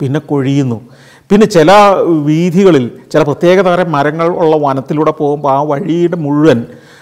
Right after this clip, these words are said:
ചുവപ്പും ഓറഞ്ചും മഞ്ഞയും നിറമുള്ള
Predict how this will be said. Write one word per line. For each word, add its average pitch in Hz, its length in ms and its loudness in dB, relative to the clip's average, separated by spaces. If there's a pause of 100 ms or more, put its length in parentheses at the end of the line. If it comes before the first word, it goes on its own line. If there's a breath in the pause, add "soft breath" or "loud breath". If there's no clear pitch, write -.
(180 loud breath)
ചുവപ്പും 170 580 0
ഓറഞ്ചും 156 560 0 (360)
മഞ്ഞയും 151 540 -2
നിറമുള്ള 143 420 -2